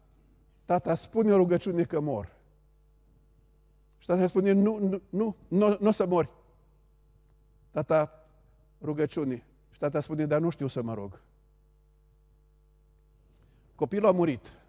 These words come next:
Tata a ajuns în spital, frământat de următorul lucru: „I-am dat mașină, dar nu l-am învățat niciodată să se roage.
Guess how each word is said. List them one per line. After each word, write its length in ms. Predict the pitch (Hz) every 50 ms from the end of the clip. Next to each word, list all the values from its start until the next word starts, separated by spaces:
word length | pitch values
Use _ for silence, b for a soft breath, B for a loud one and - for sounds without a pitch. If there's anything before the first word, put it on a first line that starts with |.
| _ _ _ _ _ _ _ _ _ _ _ _ _ _ _ _ _ _ _ _ _ _ _ _ _ _ _
Tata 240 | - 165 170 -
a 20 | 165
ajuns 280 | 156 139 170 175 -
în 100 | - 156
spital, 440 | 139 - 151 139 - 139 113 107 107 - _ _ _ _ _ _ _ _ _ _ _ _ _ _ _ _ _ _ _ _ _ _ _ _ _ _ _ _ _ _ _
frământat 680 | - 156 156 156 156 139 139 - 180 196 233 233 - - - - - - - - _ _ _ _ _ _ _ _ _ _ _ _
de 180 | - 143 143 147
următorul 480 | 147 139 139 143 139 - 156 143 139
lucru: 300 | 135 120 104 - 107 101 - _ _ _ _ _ _ _ _ _ _ _ _ _ _ _ _ _ _ _ _ _ _ _ _ _ _ _ _ _ _ _ _
„I-am 240 | - 135 131 135 143
dat 180 | 147 165 175 175
mașină, 480 | 170 151 - - 170 143 123 107 101 - _ _ _ _ _ _ _ _ _ _ _ _ _ _ _ _ _ _ _ _ _ _ _ _ _ _ _ _ _ _ _ _ _ _ _ _ _ _ _ _ _ _ _ _ _ _ _ _ _ _ _ _ _
dar 200 | - 123 117 120
nu 140 | 131 147 160
l-am 180 | 165 156 151 165
învățat 380 | 151 147 160 147 - 147 139
niciodată 360 | 143 147 - 151 139 123 -
să 140 | 139 - -
se 140 | 123 - 139
roage. 320 | 123 117 113 101 90 -